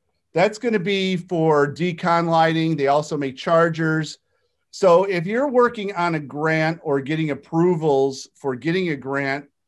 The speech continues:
and it has to do with area scene lighting,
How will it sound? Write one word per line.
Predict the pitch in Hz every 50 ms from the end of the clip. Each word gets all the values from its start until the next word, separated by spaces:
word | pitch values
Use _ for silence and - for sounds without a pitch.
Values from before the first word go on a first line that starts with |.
| _ _ _ _ _ _ _ _ 160
and | 156 160 160
it | 156
has | 160 170 170 165 165
to | 160
do | 160 160
with | 156 156 - -
area | 156 160 170 180 180
scene | 175 - 190 185 175 175
lighting, | 185 185 185 190 185 185 185 190 185 185